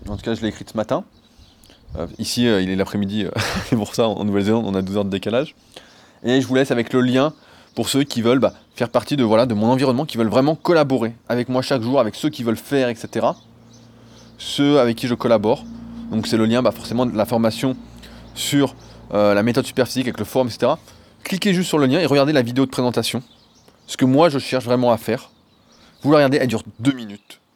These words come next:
Vous regardez juste ça, vous cliquez. Si ça vous dit, vous vous inscrivez. Si ça vous dit pas, bah tant pis, c'est pas très grave. Vous n'en voudrez pas. Mais voilà, regardez juste cette vidéo. Et après, on en rediscute. Euh,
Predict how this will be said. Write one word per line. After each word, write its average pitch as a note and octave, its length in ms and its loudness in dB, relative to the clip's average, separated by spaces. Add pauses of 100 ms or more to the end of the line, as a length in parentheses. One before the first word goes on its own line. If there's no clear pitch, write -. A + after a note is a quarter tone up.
(140)
Vous A#2+ 80 -6
regardez C#3 220 0
juste D#3 260 -2
ça, B2 160 -2
vous A#2+ 80 -6
cliquez. A#2+ 380 -6 (580)
Si - 160 -8
ça D3+ 140 4
vous C#3 160 -4
dit, C3 260 -8 (680)
vous B2+ 120 -4
vous C3+ 100 2
inscrivez. B2 480 -2
Si - 60 -14
ça C3+ 80 0
vous A#2+ 100 -2
dit A2+ 100 -4
pas, A#2 140 2
bah G#2+ 100 -2
tant A#2 200 -2
pis, B2+ 100 -12
c'est A#2+ 120 -6
pas A2 100 -2
très G#2+ 180 -6
grave. A2 260 0 (400)
Vous G2+ 200 -2
n'en C3+ 60 4
voudrez A2+ 280 2
pas. D3 220 0 (480)
Mais A2+ 60 -6
voilà, A2+ 120 2
regardez B2+ 260 -4
juste D#3+ 220 -6
cette C3 200 -4
vidéo. A#2+ 320 0 (600)
Et A2+ 60 0
après, A#2 260 0
on B2+ 140 2
en A2+ 40 4
rediscute. - 540 -10 (840)
Euh, E2 220 -2